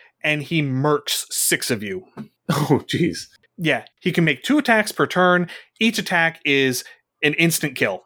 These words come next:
Speaker 1: because you are paralyzed because of the Time Stop spell, and it is, if it hits you, you die. Just
Speaker 2: Yeah,
Speaker 1: boom, boom,
Speaker 2: this
Speaker 1: boom, boom, boom, boom.
Speaker 2: This has the feel of the early intros to a lot of the J R P Gs that were around in the
Speaker 1: Yeah.
Speaker 2: late eighties, early nineties.
Speaker 1: Yeah.
Speaker 2: They totally stole that. <laughs>
Speaker 1: And then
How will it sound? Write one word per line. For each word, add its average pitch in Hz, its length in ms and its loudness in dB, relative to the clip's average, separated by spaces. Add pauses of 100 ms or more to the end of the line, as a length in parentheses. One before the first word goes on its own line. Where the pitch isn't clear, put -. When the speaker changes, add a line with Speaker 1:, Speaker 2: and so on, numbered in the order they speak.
(120)
Speaker 1:
because 131 480 -2
you 135 140 2
are 123 80 2
paralyzed 170 840 0 (220)
because 139 320 0
of 120 60 -8
the 117 80 -6
Time 156 240 -2
Stop 151 200 -2
spell, 143 360 0 (200)
and 139 140 -2
it 135 100 0
is, 127 200 -2
if 160 120 -2
it 135 80 -2
hits 143 240 -2
you, 139 80 0
you 120 120 2
die. 98 240 -4 (320)
Just - 120 -2
Speaker 2:
Yeah, 139 200 6
Speaker 1:
boom, 190 140 6
boom, - 0 -
Speaker 2:
this 180 160 6
Speaker 1:
boom, 175 120 6
boom, 165 140 4
boom, - 0 -
boom. 131 640 -4
Speaker 2:
This 185 200 2
has 190 200 4
the 139 80 2
feel 135 380 2
of 110 140 0
the 101 80 0 (100)
early 123 300 2
intros 107 440 0
to 98 100 2
a 90 60 4
lot 92 200 4
of 90 80 2
the 95 80 2
J 98 260 4
R 90 120 0
P 98 200 0
Gs 92 300 2
that 90 140 0
were 92 140 2
around 101 240 2
in 95 80 -2
the 87 80 -4
Speaker 1:
Yeah. 156 120 4
Speaker 2:
late 95 80 0
eighties, 98 280 2
early 98 160 2
nineties. 98 400 0 (180)
Speaker 1:
Yeah. 143 240 0
Speaker 2:
They 120 360 0
totally 95 320 0
stole 80 240 -6
that. 76 240 -10 (180)
<laughs> - 540 -2
Speaker 1:
And 156 120 2
then 147 180 0